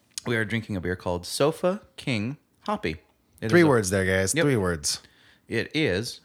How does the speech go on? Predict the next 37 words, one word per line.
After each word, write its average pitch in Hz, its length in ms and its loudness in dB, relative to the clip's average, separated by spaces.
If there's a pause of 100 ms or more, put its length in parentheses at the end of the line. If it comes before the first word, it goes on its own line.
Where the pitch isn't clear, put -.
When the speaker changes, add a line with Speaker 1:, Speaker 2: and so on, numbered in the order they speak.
Speaker 1:
a 101 80 -4
West 139 280 -2
Coast 85 340 -6
I 95 160 -8
P 90 180 -10
A 98 220 -4
from 117 680 -4
Speaker 2:
Barely. 82 520 -4 (500)
Speaker 1:
Local 107 400 -2
Craft 98 580 -4 (160)
Beer. 73 320 -8 (640)
Speaker 2:
That 110 140 0
can't 90 160 -4
be 82 60 -8
the 85 60 -6
name. 87 140 -6
Is 101 120 -6
that 143 80 2
the 156 60 0
name 170 120 2
of 151 40 0
the 113 60 0
brewery? 139 240 0
Speaker 1:
Mm-hmm. 107 220 -8
Speaker 2:
How 147 120 4
have 151 80 4
we 151 80 2
not 135 120 2
looked 127 160 -2
at 92 60 -8
this 98 120 -2
yet? 90 280 -4
<laughs> - 60 -16
Is 113 140 -2
that 117 100 4
right? 139 280 2
Speaker 1:
Yeah. 190 260 2